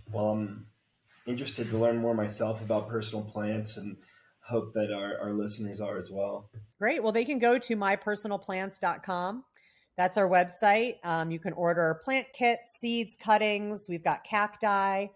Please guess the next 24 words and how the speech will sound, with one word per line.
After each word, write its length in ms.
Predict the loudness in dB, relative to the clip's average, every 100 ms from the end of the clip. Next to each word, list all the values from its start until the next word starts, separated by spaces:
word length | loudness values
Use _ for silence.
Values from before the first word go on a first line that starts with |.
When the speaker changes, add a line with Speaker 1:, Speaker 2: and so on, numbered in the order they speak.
| _ _ _ 0
Speaker 2:
um, 320 | 2 2 4
all 280 | 6 8 6
sourced 440 | 2 2 2 2
from 140 | -2 -4
this 140 | -4
beautiful 720 | -8 -4 -2 -2 0 2 2 0
organic 480 | -2 -2 -2 -4
garden 500 | 0 2 2 2 -2
in 120 | -2 -4
the 60 |
middle 360 | -2 0 0 -2
of 100 | -6
downtown 420 | -8 -8 -8 -8
Oakland. 520 | -8 -10 -14 -16 -20 _ _ _ _ _
So 460 | -6 0 2 2 0
it's, 400 | -2 -8 -14 -12 -12
it's 160 | -6
really 200 | -2 -2
quite 260 | 0 0 0
a 40 |
lovely 360 | 2 0 0 -6
scenario 520 | -6 -6 -4 -4 -2
all 220 | -2 -4
around. 300 | -8 -14 -20